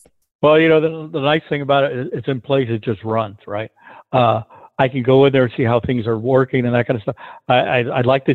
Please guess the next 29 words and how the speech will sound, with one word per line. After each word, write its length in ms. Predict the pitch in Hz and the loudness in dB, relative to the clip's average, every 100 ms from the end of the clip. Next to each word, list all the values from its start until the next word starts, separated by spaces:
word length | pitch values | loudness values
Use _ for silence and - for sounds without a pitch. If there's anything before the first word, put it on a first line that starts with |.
| - | 0
see 100 | 151 | 0
more 260 | 135 131 | 2 2
loading 320 | 117 127 151 147 | 4 4 4 2
on 120 | 151 | 2
the 80 | 165 | 0
environment. 480 | 151 156 170 180 - | 2 2 2 -2 0
So 100 | 127 | -2
if 140 | 110 | -2
anybody 360 | 143 139 143 127 | -4 -2 2 2
has – 220 | 131 120 - _ _ _ _ | 2 0 -6 _ _ _ _
they 60 | 139 | 2
wanna 220 | 135 117 - | 4 2 2
see 120 | 147 | 2
how 200 | 135 135 | 4 2
it 40 | 123 | 2
works, 300 | 123 170 - _ - | 2 0 -4 _ -4
uh, 440 | 147 120 117 110 113 | 2 4 4 2 0
load 340 | 131 131 123 | 0 2 4
your 180 | 123 120 | 4 4
environment 520 | 113 120 127 135 123 - | 4 2 2 2 -2 0
partially 400 | 131 135 147 139 | 0 0 0 2
on 120 | 156 | 2
it, 120 | 170 | 2
we 100 | 131 | 0
can, 200 | - 127 | -2 -6
we 140 | 175 120 | -4 -6
can 120 | 127 | -6
try 260 | - 123 127 | -2 0 2
that 200 | 131 | 0